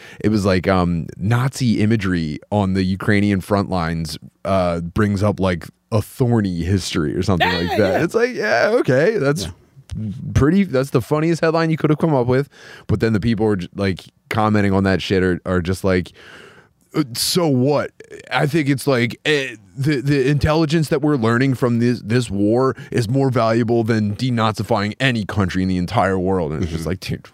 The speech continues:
Speaker 1: what? The, I mean, yeah, a, a dude on Reddit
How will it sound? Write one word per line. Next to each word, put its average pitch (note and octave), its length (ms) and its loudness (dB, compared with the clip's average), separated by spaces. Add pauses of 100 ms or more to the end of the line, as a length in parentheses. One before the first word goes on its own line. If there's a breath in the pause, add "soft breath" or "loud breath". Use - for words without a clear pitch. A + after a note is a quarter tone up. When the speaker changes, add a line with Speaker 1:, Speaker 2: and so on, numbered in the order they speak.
(100)
Speaker 1:
what? G#2+ 200 -10
The, A2+ 100 -20 (100)
I A2 60 -4
mean, A#2+ 320 4 (1200 soft breath)
yeah, G#2 160 -8
a, B2 140 0 (120)
a C3 40 0
dude C#3 320 0
on C3 180 0
Reddit G2 340 0